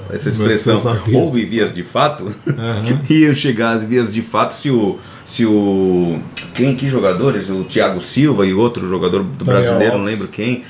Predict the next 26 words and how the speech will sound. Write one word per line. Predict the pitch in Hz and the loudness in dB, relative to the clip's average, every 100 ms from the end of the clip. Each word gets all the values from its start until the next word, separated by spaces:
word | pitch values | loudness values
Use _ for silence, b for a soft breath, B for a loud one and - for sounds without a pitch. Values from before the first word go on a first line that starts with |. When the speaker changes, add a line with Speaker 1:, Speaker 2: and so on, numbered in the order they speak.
| B - | B -8
Speaker 1:
separaram, | - 117 123 110 123 151 113 113 | -2 0 2 2 4 2 0 -2
né? | 135 | -4
<laughs> | 131 143 127 | -2 0 2
Mas | 131 117 | 2 2
ia, | 143 135 120 117 | 4 2 2 0
iam | 123 117 131 139 127 | 2 2 2 2 2
as | 120 104 | 2 0
vias | 113 120 113 | 0 0 0
de | 113 | -4
Speaker 2:
Pra | - 107 127 | -2 0 0
ver | 113 | 0
Speaker 1:
fato. | 131 | -2
Speaker 2:
quem | 123 | -2
que | - | 0
ia | 113 | 0
bater. | 110 98 | 0 0
Speaker 1:
Aí | 82 139 156 165 | 0 2 4 2
fa-, | 175 165 156 151 | -2 0 2 2
e | 143 147 | 2 4
o | |
Neymar | 143 143 127 127 143 139 | 4 4 2 2 2 2
deixou | 135 120 117 139 143 | 4 2 2 2 2
de | 131 123 | 2 0
seguir | - 117 110 139 135 | 0 2 4 2 4
Cavani | 120 104 120 135 | 2 4 2 4
Speaker 2:
Meu | 127 | 4